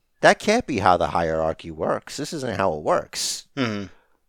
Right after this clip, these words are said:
Speaker 1: That, that, that there is a system of power here. So yes, second to the head, he is the hand of the king. We go full Game of Thrones.
Speaker 2: Mm-hmm.
Speaker 1: Uh,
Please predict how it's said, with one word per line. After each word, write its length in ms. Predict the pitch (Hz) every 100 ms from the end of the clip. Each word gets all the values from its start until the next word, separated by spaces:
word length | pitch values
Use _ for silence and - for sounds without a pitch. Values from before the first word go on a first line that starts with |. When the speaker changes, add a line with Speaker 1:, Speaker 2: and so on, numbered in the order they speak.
| _
Speaker 1:
That, 240 | 139 151
that, 260 | 135 135 _
that 160 | 117 -
there 240 | 135 135
is 580 | 131 147 151 123 110 104
a 140 | 117
system 520 | - - 131 - 107
of 120 | 104 -
power 400 | 127 165 101 69
here. 360 | 76 62 62 - _ - _ _ _ _ _ _ _ - _ _ _ _ _ -
So 160 | - 120
yes, 580 | 127 135 85 - - - - - - _ _ _ - -
second 580 | - - 202 240 - 196
to 260 | 208 220
the 120 | 214 175
head, 220 | 175 180
he 240 | 185 214 233
is 160 | 233
the 80 | 220
hand 220 | 214 214
of 60 | 196
the 80 | 196
king. 320 | 196 135 82 - _
We 180 | 113 117
go 260 | 123 160 151
full 240 | - 170
Game 240 | 151 147 131
of 80 | 127
Thrones. 520 | 143 139 110 - -
Speaker 2:
Mm-hmm. 140 | 117
Speaker 1:
Uh, 360 | 107 95 87